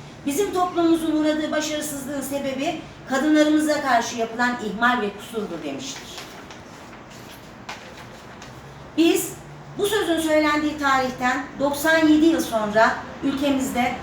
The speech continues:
kadın erkek fırsat eşitsizliğini tartışıyoruz. İstanbul Sözleşmesi'ne yönelik saldırılarla mücadele ediyoruz.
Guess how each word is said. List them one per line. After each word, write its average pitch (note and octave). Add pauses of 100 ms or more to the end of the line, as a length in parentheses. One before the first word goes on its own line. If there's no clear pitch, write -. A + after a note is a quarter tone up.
kadın D4
erkek D4
fırsat C#4+
eşitsizliğini G#3
tartışıyoruz. - (840)
İstanbul F4
Sözleşmesi'ne C#4
yönelik B3
saldırılarla A#3+
mücadele G#3
ediyoruz. C3+